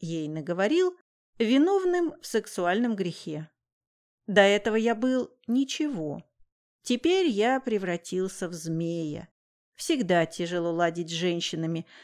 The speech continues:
Они требуют от мужчин слишком многого. Тайское медицинское сообщество заявило, что в тысяча девятьсот восьмидесятые оно разработало для мира искусство прикрепления пенисов,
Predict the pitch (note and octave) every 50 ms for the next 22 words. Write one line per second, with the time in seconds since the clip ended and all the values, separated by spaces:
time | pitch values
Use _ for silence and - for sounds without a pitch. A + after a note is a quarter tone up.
0 | - - - - G3+ A3+ B3+ C#4 C4+ - C#4+ C4+ C4 A#3+ A#3 B3+ B3+ B3+ B3 B3
1 | B3 B3 A#3 B3 A#3 - - B3+ A#3+ A#3+ - - B3+ B3 B3+ A#3+ - _ - A#3+
2 | A#3 A#3 A#3+ A#3+ B3+ B3+ A#3+ F3+ F3 D#3 C3+ - - - _ _ _ _ _ _
3 | _ _ _ _ _ _ _ _ _ - G3+ G3 F#3+ F#3 F3 - - - F3+ F3
4 | E3+ F3+ F3+ E3 F#3+ F3+ F#3 - G#3 G3+ G3+ G3 - - F3 E3+ E3+ - - F3+
5 | E3+ F3+ F#3+ F#3+ F#3 - - - F3 - - - F3+ F3 E3 E3 F#3 F3 E3+ E3
6 | E3 F3 G#3+ C4+ C#4 A#3 F3+ D#3+ - - - _ _ _ _ - - - - A#3+
7 | A#3 A3+ A3+ - _ - D4 D4 D4 C#4+ B3 - B3+ A3+ G3+ A3 G#3 A3+ A3 -
8 | - B3 A#3+ A#3+ - G#3 G#3+ G#3+ - G#3+ G3+ G3 F#3 G3 G3 - - D#4 D#4+ D4+
9 | D4+ - E3 D#3 D3+ E3+ - _ _ - A3 A#3 A#3 C4 D4+ D#4 D4+ D4 C#4 C4+
10 | A#3+ A#3+ A#3 A#3 G#3+ G#3+ C4 C4+ C4+ B3+ A#3 A3+ A3+ G3+ G#3 F#3+ F#3 F3+ F3 F#3+
11 | A3 C4 D#4 D#4+ D#4+ D#4 D4+ - _ _ _ _ _ _ - B3+ C4 B3+ - _
12 | - - F4 F4 - - - C#4 C4 A#3 A#3 - B3 B3+ A#3+ - A3 A3+ A3 -
13 | A3+ G#3+ A#3 A3+ G#3+ G3+ F#3+ F#3 E3+ E3 - _ - D#4+ F4 D#4+ C4 G#3 F#3+ -
14 | - E3 D#3 -